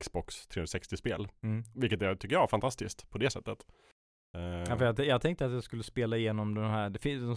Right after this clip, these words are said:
Speaker 2: de s-, de släppte ju special editions av, eh, Monkey Island ett och två.
Speaker 1: Just det.
Speaker 2: Eh, med uppdaterad grafik där
Speaker 1: Ja.
Speaker 2: jag kunde växla fram och tillbaka mellan den
Speaker 1: Exakt.
Speaker 2: gamla och nya grafiken. Så jag tänkte bara, ja, men just det, jag hade ju det på Playstation tre, ehm, det går inte.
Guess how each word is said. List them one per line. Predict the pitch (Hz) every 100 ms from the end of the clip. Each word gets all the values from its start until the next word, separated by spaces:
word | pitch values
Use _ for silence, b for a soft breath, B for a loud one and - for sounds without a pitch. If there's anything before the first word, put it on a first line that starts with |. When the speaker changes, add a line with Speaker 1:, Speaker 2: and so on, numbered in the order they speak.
| -
Speaker 2:
de | 147
s-, |
de | -
släppte | - 147 120
ju |
special | 113 - 123 - 123
editions | 127 113 127 - 180 110 101 - -
av, | 120 107 95 107
eh, | 107 104
Monkey | 104 107 101 107 98
Island | 98 98
ett | 107 -
och | 110
två. | - 98 101 - B -
Speaker 1:
Just | 165 - -
det. | 107 104
Speaker 2:
Eh, | 101
med | 101 98 98
uppdaterad | 131 - 113 113 98
grafik | 101 98 107 113
där | 113
Speaker 1:
Ja. |
Speaker 2:
jag | 139
kunde | 104 98 98
växla | 107 - - 98 101
fram | 110 101
och |
tillbaka | 107 104 -
mellan | 117 104
den |
Speaker 1:
Exakt. | 127
Speaker 2:
gamla | 113 98 95
och | 110
nya | 104 92
grafiken. | 101 101 90 113 - B B - _ _ -
Så |
jag | 131
tänkte | 135 120
bara, | 120
ja, | 131
men | 131 127
just | 123 -
det, | 110 101 90 B B
jag | 113
hade | 117 107
ju | 104
det | 104
på | 101
Playstation | 101 98 - 90 98
tre, | - 156 151 151 139 117 B -
ehm, | 98 98 98 98 95 92 - -
det | 120
går | 110 107 110
inte. | 107 110 104